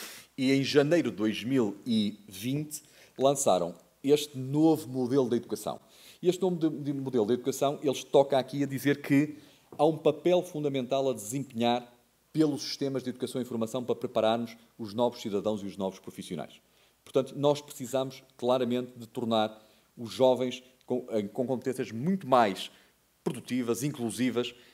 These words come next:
e, eh, muito mais coesas. E lançam um referencial que toca em três prismas associados aos conteúdos, como é que eles devem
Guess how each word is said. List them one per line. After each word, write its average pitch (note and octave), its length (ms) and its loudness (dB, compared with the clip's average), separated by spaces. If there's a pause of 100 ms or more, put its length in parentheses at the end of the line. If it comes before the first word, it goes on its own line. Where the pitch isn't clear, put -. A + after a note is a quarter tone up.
(160)
e, A#2+ 540 0
eh, G#2+ 280 2
muito A#2 360 -4
mais B2 240 0
coesas. D#2+ 560 -4
E D3 100 -2
lançam D#3 520 0
um D#3 120 -2
referencial B2 960 -2 (1040)
que D3 440 2 (140)
toca B2+ 300 4
em B2 280 0
três G3 380 -2
prismas C3 500 -2
associados A#2+ 600 2
aos A2+ 140 0
conteúdos, C3 480 -4
como D#3+ 180 -6
é G3 60 -2
que F#3+ 120 -8
eles C3+ 140 -4
devem A#2 380 0